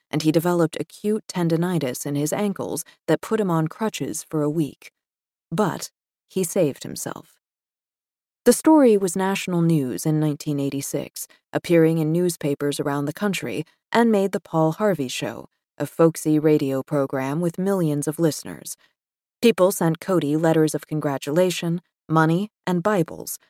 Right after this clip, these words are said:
Some letters were simply addressed to the lost boy of Wallowa. His grandfather, a cowboy poet,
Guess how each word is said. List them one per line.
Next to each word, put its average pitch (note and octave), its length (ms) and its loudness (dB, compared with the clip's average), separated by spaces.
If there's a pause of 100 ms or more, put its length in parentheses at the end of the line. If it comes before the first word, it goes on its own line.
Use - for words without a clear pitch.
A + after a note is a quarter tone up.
(400)
Some E3 240 4
letters D3+ 420 -2
were E3 100 0
simply D#3 380 0
addressed D3+ 520 -2
to E3 440 2
the E3 140 4
lost E3+ 520 0
boy F3+ 360 2
of E3+ 100 -2
Wallowa. E3+ 540 -2 (580)
His D3+ 140 0
grandfather, E3 720 0 (240)
a D#3 80 -4
cowboy D#3+ 640 0
poet, D3+ 400 -4